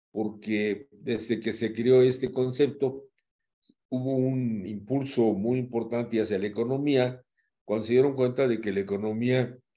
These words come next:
pues, es una parte de la sociedad y el medio ambiente incluye tanto a la sociedad como a la economía.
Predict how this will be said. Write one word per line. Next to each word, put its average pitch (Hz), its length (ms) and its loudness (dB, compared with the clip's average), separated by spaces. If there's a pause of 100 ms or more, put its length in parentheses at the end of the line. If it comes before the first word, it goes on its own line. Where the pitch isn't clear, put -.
(360)
pues, 104 200 -8
es 123 160 -4
una 156 300 -2
parte 127 280 2
de 113 60 6
la 98 140 0
sociedad 95 720 -6 (600)
y 104 600 -2
el 101 440 -4
medio 127 300 2
ambiente 123 640 2
incluye 110 800 -2
tanto 117 400 -4
a - 20 2
la 104 140 0
sociedad 101 440 -6
como 101 200 -6
a 87 40 -8
la 87 60 -6
economía. 113 760 -4